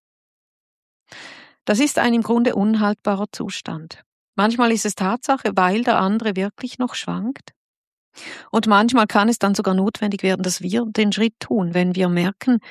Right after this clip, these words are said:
wir finden da nicht raus. Nach über einem Jahr hin und her, als mein Partner wieder ging, war für mich eines Tages klar, jetzt ist Schluss, jetzt geht es nicht weiter.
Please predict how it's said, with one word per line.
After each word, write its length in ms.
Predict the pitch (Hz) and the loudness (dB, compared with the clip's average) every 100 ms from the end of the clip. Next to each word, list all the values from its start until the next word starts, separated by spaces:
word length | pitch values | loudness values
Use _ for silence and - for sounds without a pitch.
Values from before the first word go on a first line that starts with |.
| - _ _ _ | -20 _ _ _
wir 140 | 208 202 | -2 0
finden 420 | 208 240 262 226 | 2 0 2 0
da 200 | 185 190 | 0 0
nicht 260 | 175 - 170 | -2 -4 -6
raus. 420 | 247 - - - _ _ _ _ _ _ - - - - - | -6 -6 -10 -12 _ _ _ _ _ _ -20 -18 -20 -12 0
Nach 240 | 226 214 | 2 2
über 260 | - 269 262 | 2 0 2
einem 220 | 240 214 | 2 2
Jahr 320 | 196 196 226 | 4 4 2
hin 320 | 220 233 240 233 | 0 2 2 2
und 160 | 202 | 0
her, 640 | - 202 226 262 214 156 147 | -2 0 2 2 2 0 -4
als 220 | 196 196 | -2 0
mein 160 | 208 185 | 0 0
Partner 400 | 196 196 202 185 | 0 0 0 0
wieder 220 | 254 262 | 0 -2
ging, 300 | 269 254 202 | 0 0 2
war 220 | 190 190 - | 2 0 -4
für 140 | - | -2
mich 320 | 196 233 - | 0 -2 -2
eines 300 | 185 185 226 | 0 0 0
Tages 320 | - 196 196 - | -2 -8 -8 -4
klar, 280 | 196 233 226 - - _ _ - | 0 0 -2 -10 -20 _ _ -12
jetzt 240 | - - | -10 -4
ist 140 | 233 - | -4 -4
Schluss, 360 | - 240 - | -4 -6 -4
jetzt 200 | 208 - | -2 0
geht 200 | 233 233 | 0 0
es 140 | 208 202 | 0 -2
nicht 240 | 214 - | -6 -6
weiter. 480 | 165 170 - - | -8 -8 -10 -10